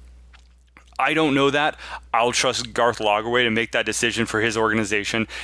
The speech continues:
He seems like to have a very good determination, especially with young players. And Brad Smith has had a lot of really good things said about him in the English papers over the last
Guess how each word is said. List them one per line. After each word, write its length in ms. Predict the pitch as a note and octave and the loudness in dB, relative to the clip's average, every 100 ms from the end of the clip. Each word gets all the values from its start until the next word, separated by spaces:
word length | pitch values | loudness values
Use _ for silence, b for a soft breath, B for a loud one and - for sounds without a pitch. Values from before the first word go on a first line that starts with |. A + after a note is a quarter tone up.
| B | B
He 240 | - C3 | -2 0
seems 280 | - C3+ A#2+ | 2 2 2
like 120 | B2 | 0
to 60 | B2 | -2
have 220 | A#2+ A2 | -2 -2
a 80 | G#2 | -4
very 420 | F#2+ B2 A#2 A#2+ | -4 0 2 2
good 180 | A#2 A2+ | 0 -2
determination, 640 | A#2 - A2+ G#2+ G#2 A2 | -2 -2 -2 -2 -2 -4
especially 480 | - - A2 - B2 | -4 -4 -4 -4 -4
with 180 | A#2+ A2+ | -2 -2
young 160 | G#2+ | -4
players. 400 | - G#2+ G#2 G#2 B B B - | -2 0 0 0 B B B -2
And 200 | B2 G#2+ | 0 0
Brad 260 | A2 A2+ | 0 0
Smith 280 | - A#2 - | -2 -2 -2
has 320 | A#2 G#2+ - B B | -2 -2 -4 B B
had 280 | - A#2 A#2 | -6 -2 0
a 40 | A2 | -2
lot 420 | G2 G#2 G#2+ A#2 | -2 0 2 2
of 300 | A#2 A2 - | 0 -2 -10
really 440 | C3 A#2 B2 C3+ A#2 | -4 0 2 0 -2
good 300 | - B2 - | -2 -2 -2
things 340 | A#2+ A#2+ A#2+ | -4 0 0
said 180 | - A2 | 0 0
about 280 | G#2+ G2 G2 | 0 0 0
him 260 | A2 G#2+ - | 0 0 -2
in 220 | B2 A#2 A2+ | -2 0 0
the 120 | A2+ | 0
English 300 | A2 G#2+ - | -2 -6 -6
papers 380 | A2+ G#2+ G#2 A2 | -6 -4 -4 -2
over 180 | G#2 | -2
the 60 | G#2 | 0
last 300 | G2 F#2 | 0 0